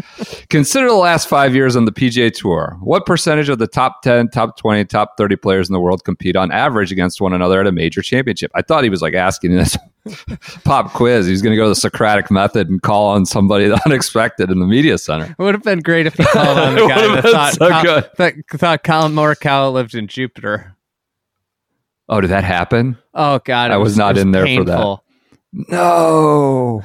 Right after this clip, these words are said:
Speaker 2: <laughs> He's like, "So you play golf with the South Florida guys a lot?" <laughs> And he's like, "No."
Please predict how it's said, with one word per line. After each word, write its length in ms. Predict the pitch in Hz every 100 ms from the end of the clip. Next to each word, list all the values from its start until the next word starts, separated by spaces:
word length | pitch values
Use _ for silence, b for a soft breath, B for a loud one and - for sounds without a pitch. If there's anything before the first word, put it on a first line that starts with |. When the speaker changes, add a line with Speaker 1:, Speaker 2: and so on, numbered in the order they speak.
| -
Speaker 2:
<laughs> 100 | _
He's 300 | - 190 -
like, 160 | 190 -
"So 120 | -
you 140 | 202 190
play 260 | 214 208
golf 380 | 165 165 175 -
with 160 | 160 -
the 340 | 143 123 98
South 300 | - 143 135
Florida 340 | 139 135 135
guys 320 | 120 113 104 -
a 60 |
lot?" 300 | 110 110 110 -
<laughs> 60 | -
And 80 | 156
he's 180 | - -
like, 200 | 127 120
"No." 360 | 110 113 147